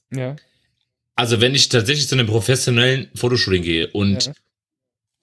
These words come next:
Speaker 2: sei es jetzt hundertfünfzig, zweihundert Euro Zahl,
Speaker 1: Mhm.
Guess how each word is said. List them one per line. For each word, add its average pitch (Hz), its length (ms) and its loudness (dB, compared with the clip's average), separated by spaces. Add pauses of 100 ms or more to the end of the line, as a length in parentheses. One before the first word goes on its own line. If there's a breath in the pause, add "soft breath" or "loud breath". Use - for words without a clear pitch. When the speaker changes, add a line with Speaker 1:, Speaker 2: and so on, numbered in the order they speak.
(200)
Speaker 2:
sei 104 220 2
es 113 120 2
jetzt 107 200 -2
hundertfünfzig, 120 680 -2
zweihundert 113 300 2
Euro 113 220 2
Zahl, 80 460 -6
Speaker 1:
Mhm. 135 280 -12